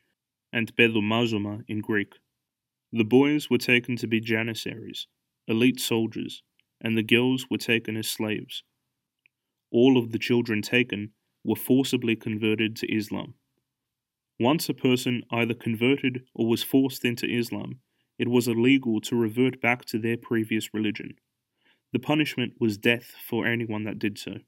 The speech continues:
This law against apostasy, the janissary system, and the rewards for being Muslim served to reduce the number of Christians and boost the number of Muslims. With such incentives to convert to Islam,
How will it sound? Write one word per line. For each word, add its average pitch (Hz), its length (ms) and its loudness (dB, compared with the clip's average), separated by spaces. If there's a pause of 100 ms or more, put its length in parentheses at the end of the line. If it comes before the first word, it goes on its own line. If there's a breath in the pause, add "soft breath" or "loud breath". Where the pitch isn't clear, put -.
(880)
This 131 260 2
law 131 420 4
against 117 380 0
apostasy, - 680 -4 (420)
the 117 80 0
janissary 123 640 0
system, 107 520 -6 (320)
and 113 120 -2
the 110 80 2
rewards 123 460 2
for 117 120 -4
being 113 240 -2
Muslim 117 460 -4 (180)
served 139 420 2
to 127 100 -4
reduce 117 520 0
the 120 140 -4
number 117 320 0
of 107 120 -4
Christians - 580 -4 (200)
and 110 180 -2
boost 131 280 2
the 120 60 -4
number 113 280 -2
of 107 120 -4
Muslims. 135 460 -6 (1040)
With 120 180 4
such 160 320 0
incentives 127 760 0
to 117 120 -4
convert 113 420 2
to - 160 -4
Islam, - 480 -4